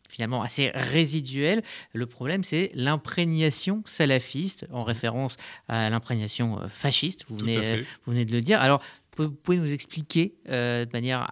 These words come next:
Speaker 1: assez simple, comme vous le faites dans le livre, justement, qu'est-ce que, qu'est-ce que cette imprégnation salafiste et qu'est-ce que le salafisme à la base, d'ailleurs ?
Speaker 2: Ben, euh, encore une fois, je, j'essaie de simplifier parce que je crois que c'est une bonne manière de, de, de faire partager les enjeux. Euh,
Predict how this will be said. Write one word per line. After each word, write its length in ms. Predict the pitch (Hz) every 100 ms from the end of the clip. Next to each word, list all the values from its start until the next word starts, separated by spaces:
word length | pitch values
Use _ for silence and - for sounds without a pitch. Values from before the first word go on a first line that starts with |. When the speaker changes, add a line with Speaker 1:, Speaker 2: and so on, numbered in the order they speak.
| -
Speaker 1:
assez 200 | - 127
simple, 300 | - 180 190
comme 140 | 123
vous 80 | 120
le 60 |
faites 200 | 117 170
dans 140 | 147 131
le 60 |
livre, 280 | 127 175 147
justement, 420 | 117 117 123 143 - - _
qu'est-ce 200 | - 151
que, 160 | - 143 - -
qu'est-ce 180 | 143
que 80 | -
cette 240 | - 120 -
imprégnation 640 | - 139 - 143 139 - 156
salafiste 400 | - 120 208 202
et 40 |
qu'est-ce 200 | 143 220
que 80 | -
le 120 | 156
salafisme 520 | 139 147 139 - 233 131 - -
à 80 | -
la 100 | 123
base, 220 | 131 220
d'ailleurs ? 300 | 113 104 117 - _ _ - - - -
Speaker 2:
Ben, 220 | 156 156 - _ -
euh, 180 | 135 -
encore 260 | - 123 151
une 100 | 147
fois, 200 | - 190
je, 240 | 120 117
j'essaie 300 | 123 127 -
de 60 | 170
simplifier 440 | - 131 139 127
parce 140 | 185 131
que 100 | 117
je 40 |
crois 120 | -
que 80 | 143
c'est 80 | -
une 100 | 107
bonne 140 | 113
manière 320 | 113 113 127 113
de, 200 | 98 90
de, 0 |
de 640 | 90 87 85 85 82 85
faire 220 | 80 92 -
partager 460 | 104 - 110 117
les 180 | 104 92
enjeux. 360 | 92 90 160 - _ - - - - - - -
Euh, 540 | 98 98 95 95 92